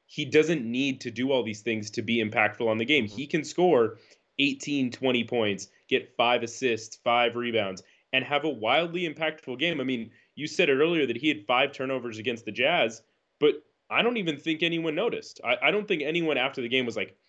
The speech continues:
Speaker 1: "Russ and his five turnovers,"
Speaker 2: Mm-hmm.
Speaker 1: because it, it felt like he was playing a much more complete game. And so we kind of forgave the five turnovers. He had games earlier in the year where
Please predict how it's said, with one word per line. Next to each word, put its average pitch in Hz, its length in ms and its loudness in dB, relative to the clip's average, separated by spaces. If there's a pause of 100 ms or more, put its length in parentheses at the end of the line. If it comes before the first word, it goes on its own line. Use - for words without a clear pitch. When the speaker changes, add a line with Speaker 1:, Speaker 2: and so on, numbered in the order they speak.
(280)
Speaker 1:
"Russ 151 340 0
and 135 80 -4
his 147 180 -4
five 139 280 2
turnovers," 127 480 -2
Speaker 2:
Mm-hmm. 98 60 -12
Speaker 1:
because 127 380 2 (560)
it, 147 240 -2 (120)
it 143 220 0
felt 175 460 2
like 113 480 -2
he - 180 -10
was 156 180 0
playing 127 380 -2
a 117 60 -2
much 117 320 -2
more 123 160 -2
complete 120 520 -4
game. 110 400 2 (320)
And 139 120 -2
so 131 420 2 (320)
we 131 160 0
kind 139 240 0
of 147 100 0
forgave 151 480 2
the 117 100 -4
five 104 280 0
turnovers. 101 400 -6
He 190 140 0
had 165 160 4
games 147 260 2
earlier 131 380 0
in 113 100 0
the 107 80 -2
year 104 160 2
where 101 300 2